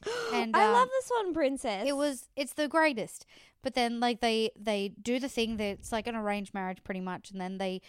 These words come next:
Speaker 2: they hate each other as children. And then they see each other for the first time as adults. And they, like, are like, "Oh my God, I love you." And then obviously they have this, like,
Speaker 1: <laughs>
Speaker 2: back, like,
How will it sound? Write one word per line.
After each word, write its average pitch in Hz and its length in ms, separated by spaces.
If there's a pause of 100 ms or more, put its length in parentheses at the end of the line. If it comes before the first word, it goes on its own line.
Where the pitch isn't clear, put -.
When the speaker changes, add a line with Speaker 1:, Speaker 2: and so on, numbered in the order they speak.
(220)
Speaker 2:
they - 80
hate 226 240
each 247 180
other 277 180
as 262 120
children. 185 640 (100)
And 190 160
then 185 160
they 180 340 (160)
see 240 280
each 240 160
other 226 180
for - 80
the 214 80
first 220 240
time 247 160
as 240 80
adults. 180 380
And 185 100
they, 175 80
like, 175 220 (320)
are 220 120
like, 190 200 (380)
"Oh 226 160
my 190 220
God, 185 480 (340)
I 175 300 (180)
love 247 520 (300)
you." 202 320
And 254 160
then 311 80
obviously 311 380
they 254 120
have 247 180
this, 240 180
like, - 180 (140)
Speaker 1:
<laughs> - 140
Speaker 2:
back, - 360 (320)
like, 220 300